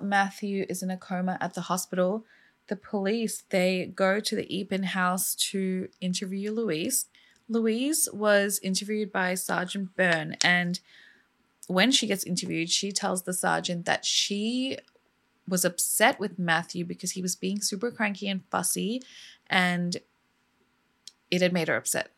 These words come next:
Louise then admits that she had possibly been a little rough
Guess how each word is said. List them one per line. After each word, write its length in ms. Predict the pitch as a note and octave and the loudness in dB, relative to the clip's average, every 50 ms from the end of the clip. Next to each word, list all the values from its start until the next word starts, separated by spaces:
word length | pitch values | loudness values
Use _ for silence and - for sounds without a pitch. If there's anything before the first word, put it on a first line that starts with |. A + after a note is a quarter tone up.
| _ _ | _ _
Louise 580 | - G#3 A3 A3+ C4 D4+ D#4+ C#4+ A#3 A3+ - - | -2 2 2 4 4 4 2 2 2 2 0 -2
then 220 | - - G#3+ G#3+ A#3 | 0 0 0 2 2
admits 680 | A#3+ A3+ A3+ G3 F#3+ A3+ C4 B3+ B3 - - - - - - | 2 0 0 0 0 2 0 0 -2 -6 -8 -10 -10 -12 -4
that 400 | F#3 - G3+ F#3+ F#3 F3 - - _ _ _ _ _ _ _ _ | 2 6 8 8 8 8 4 -2 _ _ _ _ _ _ _ _
she 460 | - - - - - A#3+ A#3+ B3 C4 | -4 0 0 2 2 2 0 0 0
had 260 | B3+ - - D#4 - | -2 -2 -4 -6 -6
possibly 460 | - - C4 B3 - - A#3 A3+ A3+ A3+ | -2 -2 0 0 0 0 -2 0 -2 -2
been 300 | F#3 F#3+ G3+ G3 G3 - | 0 0 -2 -2 -2 -2
a 80 | - G#3 | -2 -2
little 340 | G3+ G3 G3+ B3 C#4+ E4 C#4+ | -2 0 0 0 0 2 2
rough 360 | A#3 G#3 - - G#3 - - | 4 4 4 4 2 0 -8